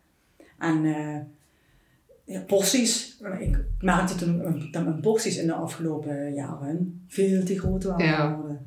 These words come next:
Speaker 2: Ze waren maar gegroeid.
Speaker 1: Ja, en dat gaat eigenlijk allemaal,
Speaker 2: Ja.
Speaker 1: eh, ongemerkt.
Speaker 2: Ja, ja.
Speaker 1: Nou, dat was voor mij wel echt een bevrijding. En dat ging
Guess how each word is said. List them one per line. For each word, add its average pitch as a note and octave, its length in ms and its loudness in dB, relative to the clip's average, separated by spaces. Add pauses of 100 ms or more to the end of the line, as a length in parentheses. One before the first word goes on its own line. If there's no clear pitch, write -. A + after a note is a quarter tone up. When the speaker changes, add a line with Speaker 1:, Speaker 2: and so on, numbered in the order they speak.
(140)
Speaker 2:
Ze - 100 -6
waren C#3 240 4
maar D#3+ 160 4
gegroeid. A#3+ 840 4
Speaker 1:
Ja, G3 260 4
en G#3+ 160 6
dat - 260 4
gaat B3 340 8
eigenlijk C4+ 380 8
allemaal, C4+ 340 8
Speaker 2:
Ja. C#4 220 8
Speaker 1:
eh, C#4 60 10
ongemerkt. G#3+ 720 8
Speaker 2:
Ja, G#3+ 100 6
ja. G#3 220 2 (580)
Speaker 1:
Nou, G3 220 2
dat E3 120 4
was F#3+ 160 4
voor G3 100 0
mij F#3 160 6
wel F#3 180 4 (100)
echt A#3 340 0
een A3 160 6
bevrijding. F3 760 0 (720)
En G#3 100 0
dat F#3 140 2
ging F#3+ 200 2